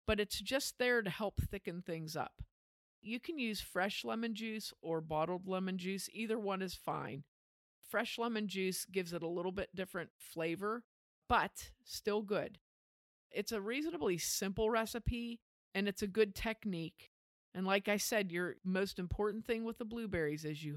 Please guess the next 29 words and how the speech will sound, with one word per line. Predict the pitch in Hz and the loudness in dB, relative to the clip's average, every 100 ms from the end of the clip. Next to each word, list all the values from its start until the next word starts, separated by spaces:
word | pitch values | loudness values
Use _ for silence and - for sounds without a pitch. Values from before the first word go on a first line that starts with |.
| - | -2
have | 180 180 - | 0 0 -2
to | 190 | -4
make | 196 190 | -2 -4
sure | - 214 185 160 160 _ _ - | -4 0 2 0 -2 _ _ -8
that | 160 | -2
that | - 165 - | 0 0 0
syrup | - 208 190 - - _ | -2 0 0 0 -6 _
comes | - 170 175 175 | -6 -4 -2 0
up | 165 - - - | 0 -2 -12 -2
bubbling | 180 165 175 165 156 | 0 2 2 0 -4
thick | - - 151 - - _ _ _ - | -6 -4 -4 -4 -20 _ _ _ -4
through | 175 165 | 0 2
the | 156 | 0
crust | - 165 139 - - 170 | 0 0 0 -6 -12 -10
before | - 165 | -4 -2
you | 156 | 0
pull | - 170 | 0 0
it | 143 | -2
from | - 156 | -4 -4
the | 143 | -2
oven, | 139 131 117 - | -2 -4 -8 -12
because | - 143 147 151 | -14 -6 -6 -4
if | 143 | -4
not, | 202 190 - | 0 0 0
you'll | 165 151 | -2 0
have | 160 143 - _ | 0 -2 -8 _
a | 160 | -6
gritty | 156 160 180 175 170 | -4 0 0 0 -4
textured | - 160 - - 170 156 151 | -4 -4 -4 -4 -2 -2 -4